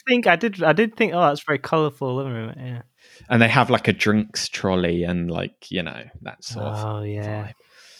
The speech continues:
Speaker 2: Uh, Jodie's back at work as a nurse in Wales. Winning the show has given her confidence to dedicate more time to her pottery.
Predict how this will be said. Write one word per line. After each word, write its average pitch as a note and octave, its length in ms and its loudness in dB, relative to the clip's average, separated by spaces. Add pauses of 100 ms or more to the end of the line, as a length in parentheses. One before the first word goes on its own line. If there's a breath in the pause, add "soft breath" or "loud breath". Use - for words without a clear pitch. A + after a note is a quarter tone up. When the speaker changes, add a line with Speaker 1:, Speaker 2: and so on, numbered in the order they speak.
(240 loud breath)
Speaker 2:
Uh, F#2+ 260 -10 (180)
Jodie's F3 480 6 (320)
back - 260 2
at D3+ 100 4
work A#2+ 360 6
as F#2 100 0
a F#2 60 6
nurse F#2+ 420 4
in F#2+ 140 4
Wales. E2 440 2
Winning E3+ 300 6
the F3 80 8
show F2+ 260 4
has F#2 200 -4
given G2 260 2
her F2+ 140 0
confidence - 840 -8 (240 soft breath)
to - 160 -6
dedicate F#2+ 540 2
more A#2+ 300 6
time G2+ 300 -2
to - 100 -10
her - 260 -6
pottery. - 560 -8